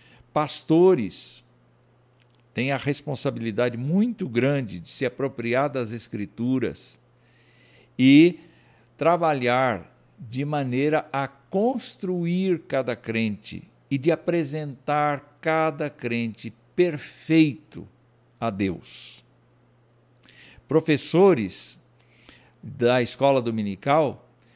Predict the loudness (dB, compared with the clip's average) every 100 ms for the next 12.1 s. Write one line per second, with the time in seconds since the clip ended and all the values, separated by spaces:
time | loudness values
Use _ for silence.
0 | _ _ _ 0 0 -2 -2 -2 -2 -4
1 | 0 2 2 -2 -2 -2 -2 -2 -2 -2
2 | -6 -10 -10 -4 -4 -4 -8 -16 _ _
3 | _ _ _ -16 -8 -2 0 0 -4 -16
4 | _ 0 4 4 2 -2 -2 0 0 0
5 | -4 -6 -4 -4 -2 -2 -2 -4 -8 -8
6 | -4 -4 -4 -6 -2 -2 -2 -4 -6 -6
7 | -6 -4 -4 -4 -8 -12 _ -12 -2 4
8 | 4 2 -4 -6 -6 _ -20 -20 _ -6
9 | -4 -4 -4 -4 -2 -2 -2 -2 -4 -4
10 | -6 -4 -4 -2 -4 -4 -4 -2 -2 -2
11 | -4 -10 -10 -8 -2 0 0 -4 -10 -14
12 | -20